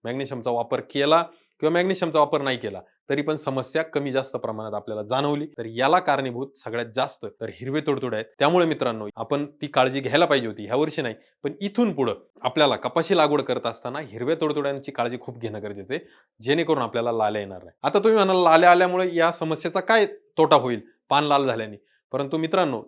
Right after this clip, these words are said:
जितकं पानामध्ये हरित लवके कमी, हिरवे पाना पानातला कमी, तितकं ते पान, म्हणजे जसं आपलं घरात किचन आहे, तसं पिकांसाठी किचन काय, तर ते पान आहे. मग त्या स्वयंपाकगृहात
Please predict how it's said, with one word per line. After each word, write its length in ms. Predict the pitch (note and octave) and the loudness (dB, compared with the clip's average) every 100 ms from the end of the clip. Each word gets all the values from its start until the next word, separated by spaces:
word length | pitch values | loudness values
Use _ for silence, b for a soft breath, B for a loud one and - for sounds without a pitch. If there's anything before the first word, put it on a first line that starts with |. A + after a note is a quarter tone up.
| A2 | -12
जितकं 320 | A#2+ C#3 - E3+ | -8 -8 -2 -2
पानामध्ये 680 | D#3 D3 D3+ D3 C3+ D3+ D3+ | 0 -2 -2 -4 -4 -4 -4
हरित 220 | A#2+ C3+ | -6 -4
लवके 260 | C3 C3 - | -4 -4 -6
कमी, 280 | - D#3+ C#3 | -2 -2 -2
हिरवे 400 | - - B2 C#3 | -10 -12 -4 -4
पाना 220 | C#3 C3 | -2 -4
पानातला 400 | B2+ A#2+ A#2+ A#2 | -4 -6 -6 -8
कमी, 260 | C3 D3 A#2 | -4 -4 -4
तितकं 440 | - D#3+ - G#3+ G3+ | -6 -8 0 2 2
ते 60 | |
पान, 240 | G3 C3+ A2 | 2 0 -2
म्हणजे 400 | - _ A#2 B2+ | -10 _ -10 -6
जसं 200 | C#3 C3+ | 0 0
आपलं 200 | C3+ D3 | 0 0
घरात 180 | C3+ D#3 E3 | 2 0 -2
किचन 240 | E3 D#3 | -4 -4
आहे, 80 | G#2 b b - | -4 b b -8
तसं 160 | C#3+ F3 | -2 -2
पिकांसाठी 760 | - - E3 G#3 G3+ F3+ F3+ | -4 -16 2 4 4 2 -2
किचन 360 | F3 F3+ F3+ D#3+ | -4 -4 -2 0
काय, 220 | C3 G2+ b b b - | 0 0 b b b -4
तर 100 | C#3 | -2
ते 140 | D#3 | -2
पान 240 | D3+ C3+ A#2 | 0 0 0
आहे. 180 | F#2 - _ _ - | -8 -16 _ _ -10
मग 80 | C3 | -2
त्या 140 | D#3+ | -2
स्वयंपाकगृहात 800 | - D#3 D#3 F#3+ F3 E3+ E3 | 0 -2 2 2 2 2 2